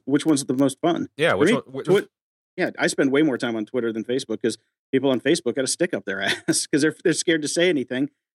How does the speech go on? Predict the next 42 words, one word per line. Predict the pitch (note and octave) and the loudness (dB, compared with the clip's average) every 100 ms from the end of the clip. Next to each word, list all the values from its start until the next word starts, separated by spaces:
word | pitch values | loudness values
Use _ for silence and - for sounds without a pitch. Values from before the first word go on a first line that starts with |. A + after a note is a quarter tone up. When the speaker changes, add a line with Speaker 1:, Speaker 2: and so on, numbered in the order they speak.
| - | -6
Speaker 1:
because | C#3+ D3+ | 0 0
everybody | C#3+ D3 C#3+ C#3 | 2 0 0 -2
can | C3+ A#2 | -4 -8
s-, | - | -6
you | D#3+ | -2
know, | B2 G#2 | -2 -2
it's | A#2+ | -4
just, | - C3 _ _ _ _ - | -6 -10 _ _ _ _ -4
it's | - | 2
not | D#3+ D#3+ D3+ | 2 4 4
as, | C#3 B2 - _ _ - | 2 0 -10 _ _ -16
uh, | A#2 A2 G#2+ G#2 | -10 -6 -6 -6
casual | B2+ A#2+ A2 F#2+ F2 _ - | -4 -4 -4 -10 -12 _ -8
as | - | -2
Speaker 2:
Well, | F#3 F3 | 2 2
Speaker 1:
Twitter. | F3 - | -2 -6
Speaker 2:
it, | F#3+ E3+ | -4 -2
it's | F#3 - | -2 -2
your | |
personal | E3+ C#3+ - A2+ | 0 0 0 -4
user | F#2 F2 E2+ | -2 -6 -10
group. | - D#2 - | -10 -10 -6
Again, | G2 F2+ E2+ | 0 0 0
I, | F2+ F#2 F2+ A2+ | -2 -2 0 -2
I'm | A2+ | 0
the | G2 | 0
opposite. | E2+ - - F2+ | 0 -2 0 0
I | |
spend | F2+ F#2+ F2 | 0 -4 -2
more | F2 | -2
time | F#2 E2+ | 0 -2
on | D#2 | -4
Facebook | - F2 - F2+ - | -2 -2 0 -2 -4
because | E2+ F2+ D2+ - | -8 -6 -4 -2
I | E2 | 0
have | F2+ E2+ | 0 0
a | E2 F#2 - | -4 -6 -2
relatively | G2 G2 F#2 - E2 E2+ | 2 2 0 -4 -6 -6
carefully | - F2 E2 F2 D#2 | -2 -2 -2 -6 -4
cultivated | F#2 D#2 E2 E2 D#2+ E2 | -4 -4 -2 -2 -2 -6
group | E2 | -8
of | D2+ | -8